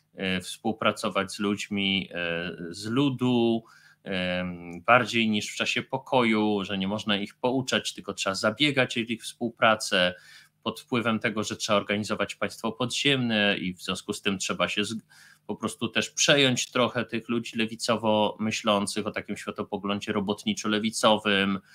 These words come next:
y, p-, żeby oni wszyscy nie znaleźli się w Gwardii Ludowej, tak? Żeby niektórzy byli w A K i, mm, no bo chłopi to gorzej, no chłopi mieli bataliony chłopskie, o których nikt nie pisze, bo chłopi byli niepiśmienni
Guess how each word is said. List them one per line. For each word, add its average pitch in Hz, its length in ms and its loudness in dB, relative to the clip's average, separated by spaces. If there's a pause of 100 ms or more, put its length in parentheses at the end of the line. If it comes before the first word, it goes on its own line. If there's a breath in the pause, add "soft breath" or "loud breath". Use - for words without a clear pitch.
(380 loud breath)
y, 92 80 0
p-, 104 220 -6
żeby 117 240 0
oni 123 220 4
wszyscy - 380 -2
nie 123 180 4
znaleźli 123 720 2
się 139 160 2
w 143 60 -4
Gwardii 170 360 8
Ludowej, 85 480 0
tak? 113 180 2
Żeby 117 240 -6
niektórzy 113 400 -4
byli 104 320 -2 (360 soft breath)
w 117 60 -4
A 117 100 6
K 90 560 6
i, 95 420 2 (500 soft breath)
mm, 98 680 -2 (500)
no 113 140 0
bo 127 140 0
chłopi 160 420 4
to 147 120 0
gorzej, 139 420 8
no 98 100 0
chłopi 127 320 2
mieli 113 200 2
bataliony 113 560 2
chłopskie, - 440 -6
o - 20 -6
których 107 360 -12
nikt 110 220 -4
nie 101 80 -4
pisze, 113 400 -4
bo 98 180 -4
chłopi 101 320 -8
byli 95 160 -10
niepiśmienni 110 760 0